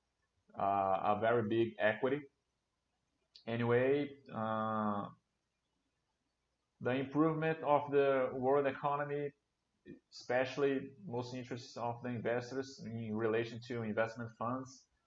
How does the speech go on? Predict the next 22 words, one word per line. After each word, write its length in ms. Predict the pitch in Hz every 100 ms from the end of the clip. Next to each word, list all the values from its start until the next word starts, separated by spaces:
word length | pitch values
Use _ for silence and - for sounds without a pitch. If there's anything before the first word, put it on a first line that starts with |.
| _ _ _ _ _ - 110
uh, 600 | 107 107 104 101 101 98 - -
related 460 | 110 107 110 117
to 180 | - 117
low 220 | 110 117
cost, 420 | 120 113 123 135 - - _ _ _ _ _ _ _ _ _ _ _ _
have 480 | 101 104 107 117 110 - _ _ _ _
provided 540 | 117 107 104 110 117 120
a, 500 | 104 113 110 104 104 _ _ _
a 120 | 113 104
big 180 | 120
expansion 540 | 117 110 - 120 117 104
from 300 | - 110 104 - - _ _ _ _ -
this 160 | 107
company. 420 | - 117 120 113 98 - - -
Anyway, 420 | 180 131 101 - 156
let's 220 | 165 -
go 120 | 175
to 140 | -
the 80 | 147
numbers 500 | 135 151 165 175 170
of 120 | 131 135 113
BlackRock. 580 | 117 127 - 117 123